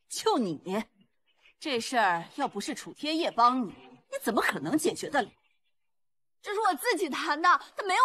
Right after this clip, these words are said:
Speaker 2: 帮忙。
Speaker 1: 我不管谁谈的，现在最重要的就是你和江佑民好好相处，定个日子结婚。
Speaker 2: 天底下怎么会有你这样的母亲？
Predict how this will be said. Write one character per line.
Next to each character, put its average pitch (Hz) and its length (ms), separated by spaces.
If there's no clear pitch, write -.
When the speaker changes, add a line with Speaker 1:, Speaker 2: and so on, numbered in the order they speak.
Speaker 2:
帮 415 200
忙。 311 340
Speaker 1:
我 196 80
不 320 240
管 185 140
谁 196 260
谈 170 260
的， 196 100
现 254 260
在 214 140
最 269 240
重 214 200
要 165 220
的 - 280
就 220 140
是 196 140
你 165 140
和 202 160
江 247 240
佑 262 120
民 165 220
好 - 180
好 269 180
相 330 320
处， - 120
定 240 160
个 170 80
日 214 180
子 - 140
结 202 180
婚。 302 340
Speaker 2:
天 - 220
底 - 140
下 - 300
怎 - 180
么 262 100
会 330 100
有 320 60
你 269 140
这 254 140
样 285 100
的 277 80
母 226 160
亲？ - 320